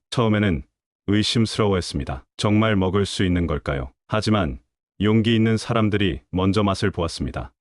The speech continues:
놀랍게도 꿀을 탄 과자 맛이 났습니다. 달콤하면서도 고소했습니다. 배고픈 사람들에게는 그 어떤 진미보다 맛있었습니다. 모세가 백성들에게 설명했습니다. "이것이 바로 하나님께서 약속하신 하늘에서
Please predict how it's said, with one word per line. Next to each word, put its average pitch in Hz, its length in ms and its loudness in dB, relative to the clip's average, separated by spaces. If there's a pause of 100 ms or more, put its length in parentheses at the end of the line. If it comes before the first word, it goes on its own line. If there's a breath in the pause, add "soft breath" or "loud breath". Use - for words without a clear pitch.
놀랍게도 92 680 0 (300)
꿀을 120 300 2
탄 101 300 0
과자 98 300 -2
맛이 92 280 -2
났습니다. - 520 -8 (160)
달콤하면서도 117 840 0
고소했습니다. - 760 -6 (160)
배고픈 117 460 0
사람들에게는 90 800 0 (500)
그 104 200 0
어떤 92 360 0
진미보다 92 560 0
맛있었습니다. - 800 -8 (180)
모세가 101 600 0
백성들에게 90 760 -2
설명했습니다. 90 880 -4 (180)
"이것이 110 460 0
바로 110 260 0
하나님께서 107 640 -2
약속하신 95 560 -4
하늘에서 73 600 -6